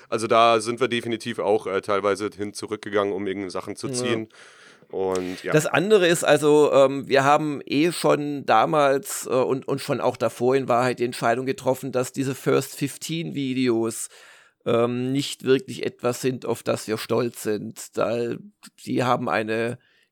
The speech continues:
Speaker 2: gegen Null gehende Aussagekraft. Das ist ja ein unkommentiertes Vorspielen der ersten fünfzehn Minuten.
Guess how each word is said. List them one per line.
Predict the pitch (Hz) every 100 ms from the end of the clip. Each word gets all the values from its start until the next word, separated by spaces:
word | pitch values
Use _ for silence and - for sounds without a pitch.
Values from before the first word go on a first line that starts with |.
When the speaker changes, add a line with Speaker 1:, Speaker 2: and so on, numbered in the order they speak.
| _
Speaker 2:
gegen | 135 131 131
Null | 131 139
gehende | 127 117 113 104 76
Aussagekraft. | 104 - 120 120 - - 104 110 - -
Das | 117
ist | - 123
ja | 120 123
ein | 95 123
unkommentiertes | 135 147 147 131 131 - 131 127 123 -
Vorspielen | - 127 127 - 131 123
der | 120
ersten | 104 127 127
fünfzehn | 120 127 - - 123
Minuten. | 117 110 127 127 107 123